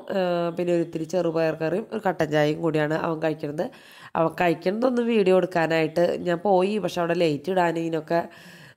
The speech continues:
സമയമില്ല. അപ്പോൾ ഇതാ കൊത്താമര എനിക്ക് തോന്നി ഇത്തിരി മൂത്തതായിട്ട് തോന്നി. അപ്പം ഞാനത് ചെയ്തത് ഒരു ഇത്തിരി, ഏഹ്, ഉപ്പിട്ട് ഇത്തിരി വെള്ളം ഒഴിച്ച് ഒരു വിസിലടിച്ചിട്ട് അപ്പം തന്നെ തുറക്കാണ് കേട്ടോ ഉണ്ടായത്.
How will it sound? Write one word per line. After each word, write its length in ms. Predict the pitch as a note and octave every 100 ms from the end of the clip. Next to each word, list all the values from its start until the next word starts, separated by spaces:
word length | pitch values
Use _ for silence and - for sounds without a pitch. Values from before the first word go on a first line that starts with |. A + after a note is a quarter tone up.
| -
സമയമില്ല. 520 | E3 D#3+ D#3+ E3 D3+ F3 C4+ - - -
അപ്പോൾ 160 | - G#3+
ഇതാ 80 | G#3+
കൊത്താമര 520 | G#3 G#3+ A3 G#3+ G#3+
എനിക്ക് 240 | A3+ A3 A#3+
തോന്നി 200 | A#3 A3 A3
ഇത്തിരി 340 | - A#3+ A#3 A#3+
മൂത്തതായിട്ട് 640 | A3+ F#3 F#3 F#3 F#3 F3 F3+
തോന്നി. 220 | E3+ E3
അപ്പം 180 | E3+ F3+ F#3
ഞാനത് 500 | F3 E3+ F#3 F#3 F3 F3+ F#3+
ചെയ്തത് 360 | F3+ D#3 D#3+ F3+
ഒരു 140 | F#3 F#3
ഇത്തിരി, 300 | - F3 G#3 - - - - - - F#3
ഏഹ്, 340 | F3+ F3 F3 F3+
ഉപ്പിട്ട് 420 | D#3 - F#3+ F3+ G3
ഇത്തിരി 300 | B3+ - A3+ B3+
വെള്ളം 240 | G#3+ F#3
ഒഴിച്ച് 260 | F3+ F3 F#3 G#3+
ഒരു 180 | F#3+ G3+ G3+ -
വിസിലടിച്ചിട്ട് 720 | G3 - F3+ E3 D3+ D3+ E3+
അപ്പം 160 | F3+ E3
തന്നെ 180 | D#3 D#3
തുറക്കാണ് 420 | D#3 D#3+ - D3+ D3
കേട്ടോ 140 | D3
ഉണ്ടായത്. 360 | E3 D#3+ D3+ E3